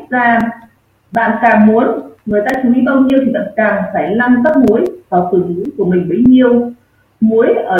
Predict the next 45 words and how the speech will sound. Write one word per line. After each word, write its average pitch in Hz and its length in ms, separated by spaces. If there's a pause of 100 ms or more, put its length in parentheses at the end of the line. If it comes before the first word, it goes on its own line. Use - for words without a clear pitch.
đây 262 180
là 202 140
một 180 400
câu 277 300 (220)
hoặc 185 220
nhiều 196 400
câu 240 240
khẳng 190 180
định, 208 220 (480)
hay 285 160
một 240 280
câu 277 320
hỏi 175 200 (320)
gợi 214 420
sự - 180
tò 185 160
mò. 180 440 (460)
Nếu 226 200
được 285 200
sử 190 160
dụng 220 200
đúng 254 220
cách, 359 240 (200)
phương 269 180
pháp 349 180
này 202 280
sẽ 262 80
làm 202 320
cho 262 120
đối 214 160 (160)
tượng 269 360
giao 247 240
tiếp 320 160
của - 200
bạn 196 220 (140)
muốn 220 220
nghe 262 220
những 247 200
điều 202 200
bạn 180 200
muốn 226 140
nói 233 260
tiếp, 339 180 (480)
thậm - 300
chí 240 60